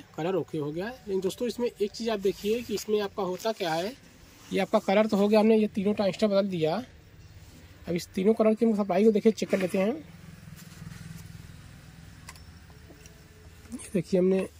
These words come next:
दो सौ पचास के रेंज में मीटर को रखा है। ये देखिए आपका हो गया supply green, ये देखिए आपका green हो गया करीब एक सौ दस वोल्ट। ये देखिए दूसरा हमने रेड लगाया, देखिए रेड की पे लगाया और ये देखिए आपकी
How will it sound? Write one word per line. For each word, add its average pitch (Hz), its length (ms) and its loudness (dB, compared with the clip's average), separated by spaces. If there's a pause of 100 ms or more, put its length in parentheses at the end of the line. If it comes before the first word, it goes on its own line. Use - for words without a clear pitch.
दो 180 100 -4
सौ 196 140 -4
पचास 180 300 -2
के 196 100 -4
रेंज 185 100 -2
में 190 80 2
मीटर 180 220 0
को 180 80 -2
रखा 170 200 -2
है। 196 80 0
ये 190 120 2
देखिए 196 320 0
आपका 175 380 -2
हो 175 180 2
गया 175 460 -2 (1080)
supply 175 440 -2
green, 165 420 0
ये 160 120 -4
देखिए 175 320 -2
आपका 156 260 -2
green 151 280 -2
हो 165 80 0
गया 165 280 -2 (720)
करीब 170 240 -2
एक 156 140 -4
सौ 170 140 0
दस 139 260 -6
वोल्ट। 196 240 0 (720)
ये - 100 -12
देखिए 170 200 -2
दूसरा 175 240 0
हमने 185 160 2
रेड 175 260 2
लगाया, 170 320 0
देखिए 175 280 -4
रेड 165 200 -2
की - 140 -12 (840)
पे 180 60 -2
लगाया 185 300 2
और 185 100 -2
ये 185 120 0
देखिए 170 240 -4
आपकी 175 200 -6